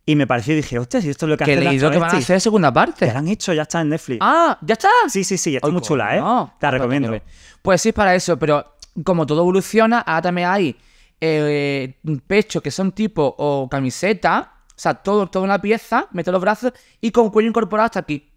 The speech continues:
Speaker 1: Ay, claro, así no se ve bien.
Speaker 2: Pero tú piensas la cala-, la calor que da eso,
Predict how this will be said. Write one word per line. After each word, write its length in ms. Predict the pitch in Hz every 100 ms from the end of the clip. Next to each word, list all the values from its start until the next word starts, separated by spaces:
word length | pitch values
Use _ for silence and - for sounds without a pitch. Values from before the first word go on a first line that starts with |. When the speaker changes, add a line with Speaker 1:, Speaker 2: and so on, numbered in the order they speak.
| _
Speaker 1:
Ay, 460 | 113 113 113 120 117
claro, 280 | 139 131 113
así 240 | - 131
no 140 | 135 135
se 140 | 127
ve 120 | 123
bien. 420 | 123 123 117 123 -
Speaker 2:
Pero 200 | - 143
tú 100 | 120
piensas 200 | 127 117 131
la 60 |
cala-, 280 | 147 156 160
la 160 | 156 156
calor 220 | 117 113
que 80 | 113
da 140 | 113
eso, 340 | 180 - -